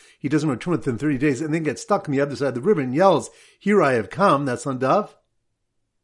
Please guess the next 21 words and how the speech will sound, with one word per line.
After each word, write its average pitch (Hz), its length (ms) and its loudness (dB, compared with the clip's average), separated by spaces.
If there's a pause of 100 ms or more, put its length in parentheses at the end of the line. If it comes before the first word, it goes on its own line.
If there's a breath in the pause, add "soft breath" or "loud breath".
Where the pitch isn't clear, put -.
(1700)
Chav 120 240 -6
Zayin. 104 420 -6
Good. 190 140 6
Number 135 180 -4
nine. 117 560 -2 (340 soft breath)
Which 160 260 -2
daf 165 160 0
do 151 60 -6
we 143 60 -2
discuss 127 360 -4
Rava's 185 460 0
pshat, 90 380 -8
the 120 60 -6
Malchokas 127 440 -4
Beis 113 140 -4
Shammai 131 200 -6
Beis 107 120 -6
Hillel, 196 120 0
in 127 60 -4
the 117 80 -6
case 160 400 -4